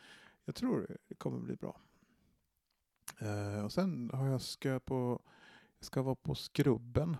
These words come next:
på stand-up, om någon är intresserad av det. Skrubben i, på Krippas Café. Jag tror det är den sjätte ju-,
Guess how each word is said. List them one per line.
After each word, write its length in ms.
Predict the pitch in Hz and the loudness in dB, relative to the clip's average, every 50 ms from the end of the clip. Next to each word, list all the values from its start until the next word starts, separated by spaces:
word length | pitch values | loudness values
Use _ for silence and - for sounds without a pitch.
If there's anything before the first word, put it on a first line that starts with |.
| - | -2
på 100 | - 127 | -4 -4
stand-up, 420 | 120 - - - - - - - - - - | -4 -2 -4 -4 -4 -4 -6 -6 -6 -6 -6
om 180 | - 120 113 110 | -4 -2 0 0
någon 180 | 113 110 107 107 | 0 0 0 0
är 40 | |
intresserad 540 | 113 113 113 - - - - - - - 127 | -2 -2 -4 -6 -6 -6 -4 -4 -4 -4 -4
av 140 | - - - | -4 -4 -4
det. 140 | - - 117 | -4 -4 -4
Skrubben 880 | - - - - 123 120 113 110 113 - 123 127 120 113 110 110 110 - | -6 -6 -2 0 2 2 2 0 -2 -2 -2 -2 -2 -2 -4 -4 -4 -4
i, 380 | - 117 110 107 107 107 104 | -2 -2 0 0 0 0 -2
på 120 | - - 117 | -2 -4 -8
Krippas 520 | - - - 135 - _ - - 101 - | -6 -6 -6 -6 -6 _ -10 -12 -12 -8
Café. 560 | - - 113 - - - 123 123 127 131 131 - - - - - - - - - - _ | -6 -6 -6 -2 2 4 4 6 6 4 2 0 -4 -12 -20 -20 -20 -20 -20 -20 -20 _
Jag 80 | - | -4
tror 160 | - - 147 151 | 2 6 8 8
det 80 | 131 | 8
är 60 | 113 | 8
den 120 | 101 98 107 | 6 4 2
sjätte 480 | - - - 127 143 - _ - 135 | 0 -2 -2 -2 -2 -2 _ -4 -2
ju-, 580 | 113 110 120 113 110 107 107 107 107 110 110 117 | 0 2 4 4 4 4 2 0 0 0 -2 -4